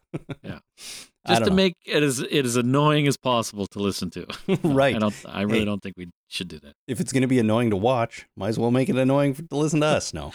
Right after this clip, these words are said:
Speaker 1: I don't.
Speaker 2: Double whammy.
Speaker 1: Yeah, don't like that idea. <laughs> Uh, anyways, Tiffany also finally, she, she asked if we've ever done a podcast about Zombieland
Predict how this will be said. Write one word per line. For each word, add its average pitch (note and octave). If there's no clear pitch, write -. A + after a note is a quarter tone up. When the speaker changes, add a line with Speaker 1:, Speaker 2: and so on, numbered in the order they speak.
Speaker 1:
I E2+
don't. E2+
Speaker 2:
Double G#3
whammy. B2+
Speaker 1:
Yeah, F#2
don't G2
like E2
that D#2+
idea. D#2+
<laughs> F3
Uh, A2
anyways, B2+
Tiffany F3
also A#2
finally, G#2
she, -
she -
asked A2
if -
we've F#2
ever A2+
done A2+
a F#2+
podcast F#2
about F2+
Zombieland D#3+